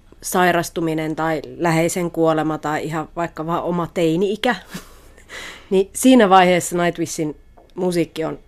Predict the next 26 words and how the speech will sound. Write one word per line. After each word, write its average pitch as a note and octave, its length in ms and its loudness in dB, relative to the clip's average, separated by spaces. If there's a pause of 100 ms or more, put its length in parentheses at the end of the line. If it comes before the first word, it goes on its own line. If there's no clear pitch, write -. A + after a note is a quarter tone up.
jotenkin D#3+ 380 -4
kolahtanut D#3+ 560 0
ja D3 140 -6
antanut E3 320 -6
enemmän F3 520 0
toivoa D#3 520 0
ja, E3 240 -4 (680)
ö, D#3+ 340 -6 (380)
jotenkin F#3 400 0
avannut F3+ 400 2
maailmoja D#3+ 680 2
ja D#3 280 -2 (300)
ollut E3+ 280 -2
sellainen D#3 540 -4
lupa A3 380 2
näille D3+ 300 -2
faneille D#3+ 680 -2
siitä, D3+ 500 -4
että - 220 -12
se G#3+ 160 -2
on G3+ 140 0
ihan G3+ 280 0
ok G#3+ 400 2 (680)
olla D#3 280 -2
sellainen C#3 680 -8
kuin C3+ 300 -8